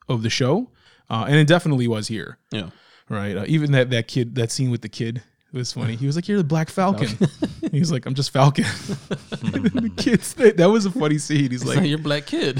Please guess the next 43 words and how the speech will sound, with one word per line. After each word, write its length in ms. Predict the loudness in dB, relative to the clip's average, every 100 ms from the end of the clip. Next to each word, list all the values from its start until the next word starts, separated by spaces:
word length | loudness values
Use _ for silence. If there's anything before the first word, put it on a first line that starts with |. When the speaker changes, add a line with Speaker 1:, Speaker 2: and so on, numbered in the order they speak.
| -4
Speaker 1:
he's 160 | -4 2
like, 160 | 2
"Well, 100 | 4
so 120 | 2
what 120 | 4 4
are 40 |
you, 120 | 2
just 180 | 0 -2
black 240 | -2 -2
kid?" 260 | 0 2 2 0 -4 -10
Speaker 2:
<laughs> 140 | -4
Speaker 1:
I 60 | 0
thought 40 | 2
that 180 | 4
was, 180 | 2 2
that 100 | 0
was 140 | -2 -2
a 20 |
funny 220 | -8 -10
scene. 240 | -8 -10 -12 _ -10 -10 -10 -20 -20 -8
Uh, 360 | -4 0 0 0
but 260 | 4 4
then 140 | 6 6
we 100 | 6
meet, 240 | 6 4
uh, 220 | 2 -2 0
Isaiah 340 | 0 2 2 2
Bradley, 460 | 4 4 2 0
who 220 | 0 0
in 140 | 0 0
the 60 |
comics 400 | 0 -2 0 -2
is 260 | -2 -2 -2
Black 240 | -2 -4 -2
Captain 280 | -6 -4
America, 480 | 2 4 4 2 0 -4 _ _ _ -14 -2
and 120 | 2
he's 120 | 2
also 360 | 0 -4 -4 -2
a 40 |
super 200 | 0 2
soldier. 340 | 2 -2 -8 -10
Speaker 2:
Mm-hmm. 180 | -8